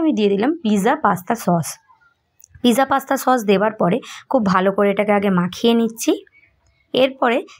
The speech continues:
সাইড দিয়ে আমি দিয়ে দিচ্ছি কিছুটা চিজ, যেটা কি সাইডটাকে রুটিটা ফোল্ড করব, যাতে রুটিটা শুকনো শুকনো লা-, না লাগে। তার ফলে চিজটাকে দেওয়ার পরে রুটিটাকে একটুখানি ফোল্ড করে নিচ্ছি, তাতে খেতেও ভালো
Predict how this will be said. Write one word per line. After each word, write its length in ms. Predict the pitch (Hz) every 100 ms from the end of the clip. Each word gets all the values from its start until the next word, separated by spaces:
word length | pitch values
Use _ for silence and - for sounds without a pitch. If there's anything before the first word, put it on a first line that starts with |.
| _ -
সাইড 260 | 214 220 220
দিয়ে 120 | 285 262
আমি 100 | 262
দিয়ে 180 | 196 208 202
দিচ্ছি 220 | 202 330 370
কিছুটা 340 | 220 - 226 330 339
চিজ, 260 | - 175 147 147 _ _ _ -
যেটা 240 | 208 214 226
কি 80 | 359 466
সাইডটাকে 440 | 202 202 202 214 302
রুটিটা 300 | 226 208 208 240
ফোল্ড 220 | - 240 233
করব, 160 | 180 175 240
যাতে 160 | 202 208
রুটিটা 300 | 190 196 208 208
শুকনো 260 | 240 247 247
শুকনো 260 | 240 226 214 180
লা-, 300 | 160 165 175 180
না 80 | 190 185
লাগে। 220 | 175 208 403 - - -
তার 160 | 185 180
ফলে 200 | 180 175 415 - - -
চিজটাকে 400 | 254 - 254 262
দেওয়ার 260 | 226 226 220
পরে 140 | 247 392 254
রুটিটাকে 360 | 208 208 208 247
একটুখানি 300 | - 247 415 -
ফোল্ড 220 | 220 180 -
করে 140 | 170 170
নিচ্ছি, 220 | 160 - 185
তাতে 160 | 190 233
খেতেও 300 | - 196 247 240
ভালো 140 | 226